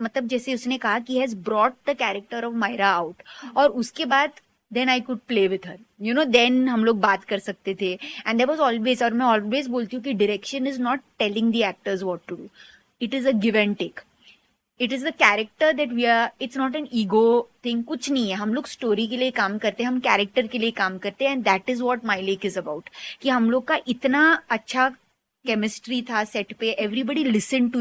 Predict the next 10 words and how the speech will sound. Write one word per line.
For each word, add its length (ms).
each 100
other, 200
किसी 220
ने 100
एक 300
दूसरे 260
को 220
ओवरपावर 600
नहीं 240
किया। 180